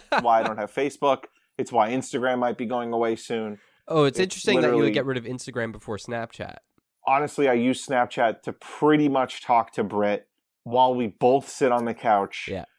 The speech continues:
Speaker 2: We don't even use the filters anymore. All we do is try to take sneaker, secret snaps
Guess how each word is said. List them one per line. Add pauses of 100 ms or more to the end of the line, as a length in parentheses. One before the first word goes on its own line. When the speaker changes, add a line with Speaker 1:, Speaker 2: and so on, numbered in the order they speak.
(120)
Speaker 2:
We
don't
even
use
the
filters
anymore. (220)
All
we
do
is
try
to
take
sneaker, (120)
secret
snaps